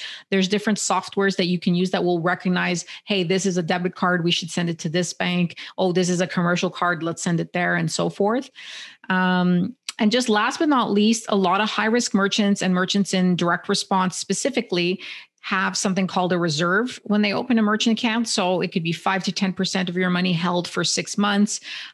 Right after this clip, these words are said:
Uh, and a couple of things about the reserve is, first of all, you should try to get it limited to something. So let's say a six month, uh, a ten percent up to a hundred K maximum held,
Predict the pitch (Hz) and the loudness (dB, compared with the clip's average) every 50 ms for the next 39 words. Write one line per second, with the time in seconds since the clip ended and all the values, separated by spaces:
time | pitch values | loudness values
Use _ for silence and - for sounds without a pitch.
0 | _ - 180 175 170 170 170 170 175 175 170 - - - 208 196 202 - - 269 | _ -4 -2 -2 0 -2 -2 -2 -2 -2 -4 -6 -6 -4 -4 -4 -2 -2 -2 0
1 | 254 269 240 226 - - 226 226 240 240 220 226 185 190 190 190 - 185 175 180 | 2 0 0 0 0 2 4 4 4 4 4 2 2 2 0 0 0 0 0 2
2 | 170 165 180 185 190 185 185 175 - - - 214 208 - - 220 226 226 220 208 | 2 2 2 2 2 0 0 -2 -2 -2 0 -2 -2 -2 -2 0 0 2 2 0
3 | 202 - 190 - - 226 226 240 233 180 185 180 175 185 180 - - 180 175 180 | 0 -2 -2 -2 -2 0 0 0 0 0 0 0 0 -2 -4 -6 -6 -2 0 0
4 | 185 196 190 - - 208 202 208 208 185 - 208 202 202 - 214 208 208 220 220 | 2 0 0 0 -2 -2 -2 -2 -6 -4 -2 0 0 0 0 0 2 2 2 0
5 | - - - - - - - 185 180 180 170 180 180 180 - 196 180 175 170 - | 0 -6 -12 -12 -6 -2 0 0 2 2 0 0 -2 -2 -2 -2 -2 -2 -4 -2
6 | - 208 196 - - 196 190 190 196 185 - - - 185 175 - 175 170 - 214 | -4 -2 -2 -2 -2 0 0 0 0 -2 -2 -4 -4 -4 -2 -2 -4 -4 0 0
7 | 208 208 208 208 196 - - 196 190 196 - - 196 185 - - - - - 196 | 0 0 0 0 -2 0 0 -2 -2 -4 -4 -4 -4 -4 -4 -4 -4 -2 0 2
8 | 185 185 185 180 - 190 - - 196 185 180 165 180 180 165 - - 190 180 180 | 2 2 0 -2 -4 -6 -4 -2 -2 -2 -2 -2 -4 -4 -6 -6 -6 -4 -4 -2
9 | 180 175 170 160 160 - - - 180 170 165 165 156 - 196 208 220 220 220 220 | -2 -2 -4 -4 -4 -6 -6 -4 -4 -2 -2 -2 0 0 0 2 2 2 2 0
10 | 208 | 0